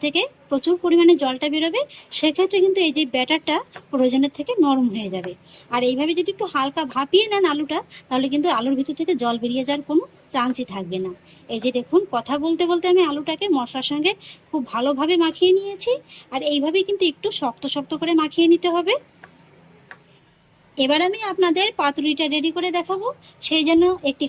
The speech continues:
কলা পাতা নিয়ে নিয়েছি, পাতার ভিতরে দিয়ে দেবো এই পর্যাপ্ত পরিমাণে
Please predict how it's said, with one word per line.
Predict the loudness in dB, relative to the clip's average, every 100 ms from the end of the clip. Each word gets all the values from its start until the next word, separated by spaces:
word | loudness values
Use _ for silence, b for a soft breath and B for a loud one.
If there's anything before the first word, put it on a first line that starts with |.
| -2
কলা | 0 0
পাতা | 0 2
নিয়ে | 4 4
নিয়েছি, | 4 2 -2 -6 -8 -12 _ _ _ -6
পাতার | -4 -2 0
ভিতরে | 0 0 0
দিয়ে | -2 -2
দেবো | -4 -6 -8 -10 _ -10
এই | -6 -6
পর্যাপ্ত | -6 -4 -4 -4 -4
পরিমাণে | 0 2 2 2